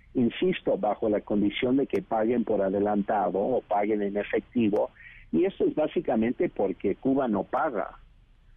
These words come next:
Este, ya la experiencia es universal de que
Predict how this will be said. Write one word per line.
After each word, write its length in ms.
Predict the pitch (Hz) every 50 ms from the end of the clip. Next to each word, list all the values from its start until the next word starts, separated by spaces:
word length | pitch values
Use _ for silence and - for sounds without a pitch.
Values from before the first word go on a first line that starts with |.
| - -
Este, 840 | - 110 - - - - - 104 98 101 98 95 92 95 95 - 104 104
ya 200 | 110 110 110 117
la 120 | 120 127
experiencia 960 | 113 - - - - 104 98 101 101 104 107 117 113 - - - 143 131 123 104
es 320 | 95 101 107 107 - -
universal 800 | 123 110 104 101 92 98 92 82 - - - 101 95 98 113 127
de 120 | 151 143 -
que 360 | - - 95 92 92 -